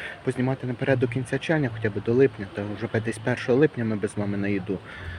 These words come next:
Не знаю, чи мені вийде, бо я хочу, типу, двадцятого червня все по-, ну, треба щось таке. Ну, я знаю точно, що мені треба зняти хоча б один-два реакції тут у, на,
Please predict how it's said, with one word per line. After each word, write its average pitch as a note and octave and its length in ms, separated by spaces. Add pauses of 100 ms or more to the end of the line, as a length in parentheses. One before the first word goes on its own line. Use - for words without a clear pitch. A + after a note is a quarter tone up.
(120)
Не A2+ 60
знаю, C#3 200
чи - 100
мені A2+ 140
вийде, G#2 260
бо G#2 80
я A2 60
хочу, - 220
типу, - 200
двадцятого A#2 460
червня A#2+ 180
все - 160
по-, A#2 220 (640)
ну, A#2 120
треба B2 280
щось - 200
таке. B2+ 240
Ну, G#2 100
я C#3 80
знаю D3+ 200
точно, A#2 280
що - 100
мені B2+ 120
треба B2 200
зняти B2+ 240
хоча - 160
б A2+ 60
один-два A2+ 400 (320)
реакції G#2+ 640 (380)
тут A#2 200
у, G#2 240 (800)
на, A2 200